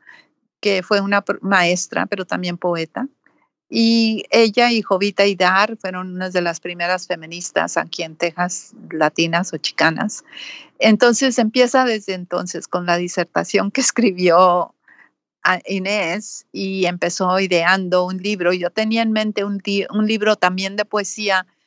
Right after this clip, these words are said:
n-, no nada, no como este, sino solo poesía del mil novecientos al presente, que todavía no <laughs> se hace, de tanta, ah, poeta que hay en Texas. El libro,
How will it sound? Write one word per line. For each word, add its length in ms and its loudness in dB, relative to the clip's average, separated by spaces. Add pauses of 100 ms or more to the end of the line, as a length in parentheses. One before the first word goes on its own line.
(260)
n-, 440 -2
no 220 2
nada, 360 2
no 460 4 (260)
como 200 -2
este, 300 -2
sino 280 -8
solo 360 2
poesía 520 -4
del 220 -2
mil 160 -2
novecientos 720 -2
al 120 -4
presente, 720 -10
que 140 -10
todavía 420 -2
no 120 -4
<laughs> 20 -4
se 240 0
hace, 340 0 (480)
de 180 4
tanta, 500 2 (260)
ah, 380 -8
poeta 380 0
que 160 -8
hay 200 -2
en 100 -8
Texas. 440 -12 (460)
El 720 4
libro, 440 4